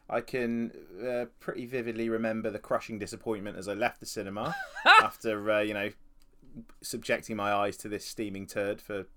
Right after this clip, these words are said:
Speaker 1: you know, an hour and forty-five minutes.
Speaker 2: <laughs>
Speaker 1: Yeah. What can I say? It, I watched it again. I, I forced myself to watch it yesterday. And that's the first time I've seen it in, what, twenty-eight years?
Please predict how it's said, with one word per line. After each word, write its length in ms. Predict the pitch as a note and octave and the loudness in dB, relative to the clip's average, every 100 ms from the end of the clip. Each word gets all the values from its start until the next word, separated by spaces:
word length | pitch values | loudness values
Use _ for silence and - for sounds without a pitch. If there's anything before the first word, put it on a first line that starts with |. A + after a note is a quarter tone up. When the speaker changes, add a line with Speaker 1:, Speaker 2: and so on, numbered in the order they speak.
| - - | -16 -8
Speaker 1:
you 80 | |
know, 140 | F#2+ F#2+ - - - | -8 -8 -12 -18 -12
an 100 | G2 | -6
hour 200 | F#2+ G2+ | -4 -4
and 100 | - | -6
forty-five 460 | G#2 F2 G2 F#2+ | -6 -4 -4 -2
minutes. 240 | G#2 B2+ C#3+ | -4 -6 -8
Speaker 2:
<laughs> 60 | - B2 - B2 - C#3 - - - - C#3 | -8 -14 -10 -12 -6 -8 -4 -6 -4 -4 0
Speaker 1:
Yeah. 240 | G#3 - - - _ - | 2 2 -2 -20 _ -4
What 180 | C#3 C3+ | -2 0
can 80 | C#3+ | 2
I 40 | |
say? 280 | B2 D#3 C3 | 6 6 6
It, 140 | C#3 A#2 A#2+ B2 C3 | 0 -4 -16 -4 2
I 60 | |
watched 340 | B2+ D3+ - C#3+ | 4 4 2 -2
it 60 | |
again. 440 | - C#3+ C#3 C#3 C3+ | 4 6 6 4 -2
I, 500 | B2 B2 B2 A2 A#2 | 0 2 2 2 2
I 240 | A#2 G#2 - | 0 -4 -12
forced 380 | - D3 - | -2 -2 -2
myself 440 | C3 A#2+ B2+ A#2+ - | -8 -2 -2 -2 -6
to 100 | A#2+ | -6
watch 260 | A2+ - - | -6 -6 -10
it 80 | |
yesterday. 680 | G#2+ C3 - - C#3+ C#3 C#3+ - - _ _ _ - _ _ - | -2 -2 -2 -6 -4 -4 -6 -12 -20 _ _ _ -20 _ _ -10
And 260 | G#2+ G#2+ | -6 -4
that's 140 | A2 - | -4 -6
the 80 | A2+ | -2
first 200 | A#2 - | -2 0
time 120 | A2+ | -4
I've 100 | A2 | -2
seen 280 | - A#2 A2+ | -2 0 0
it 100 | - | -2
in, 420 | A2+ A2+ A2 G#2 | -2 -2 -6 -8
what, 280 | A2 F#2+ - | -6 -6 -6
twenty-eight 540 | - G#2+ G2 G2 G2 - | -12 -8 -6 -6 -8 -10
years? 380 | G#2 G2+ G2+ - | -8 -6 -6 -10